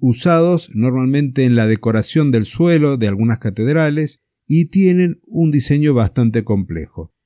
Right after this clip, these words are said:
Y finalmente, porque me estaba olvidando,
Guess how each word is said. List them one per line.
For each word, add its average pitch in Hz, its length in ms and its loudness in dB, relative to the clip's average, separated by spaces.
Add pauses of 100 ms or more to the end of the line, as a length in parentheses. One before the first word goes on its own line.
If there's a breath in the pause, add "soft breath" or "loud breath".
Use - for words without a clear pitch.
(360)
Y 131 120 -2
finalmente, 165 640 2
porque 120 200 0
me 113 100 4
estaba 147 260 0
olvidando, 147 720 2